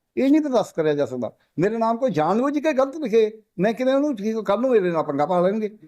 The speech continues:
ਵੀ ਤੇਰਾ ਨਾਮ ਹੀ ਇਹ ਹੈ। ਸੋ ਇਸ ਕਰਕੇ ਇਹ, ਇਹ ਹੁਣ ਜੇ ਇੱਕ ਕਾਪੀ ਵੀ ਜਿਹੜੀ ਕਿ ਸਮਗਲਡ ਹੋਣੀ, ਹੋਣੀ ਹੈ,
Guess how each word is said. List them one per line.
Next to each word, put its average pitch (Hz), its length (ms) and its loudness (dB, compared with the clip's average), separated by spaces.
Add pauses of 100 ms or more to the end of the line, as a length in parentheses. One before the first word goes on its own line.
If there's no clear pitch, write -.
(100)
ਵੀ 170 80 2
ਤੇਰਾ 208 280 0
ਨਾਮ 156 280 2
ਹੀ 233 140 0
ਇਹ 113 160 0
ਹੈ। 101 100 -8 (420)
ਸੋ 233 80 6
ਇਸ 220 140 2
ਕਰਕੇ 202 400 0
ਇਹ, 262 160 2 (260)
ਇਹ 269 200 2
ਹੁਣ 240 180 2
ਜੇ 285 120 2
ਇੱਕ 285 260 0
ਕਾਪੀ 294 360 0
ਵੀ 277 100 2
ਜਿਹੜੀ 262 220 0
ਕਿ 330 140 2
ਸਮਗਲਡ 285 320 2
ਹੋਣੀ, 277 300 2
ਹੋਣੀ 247 300 2
ਹੈ, 107 200 -6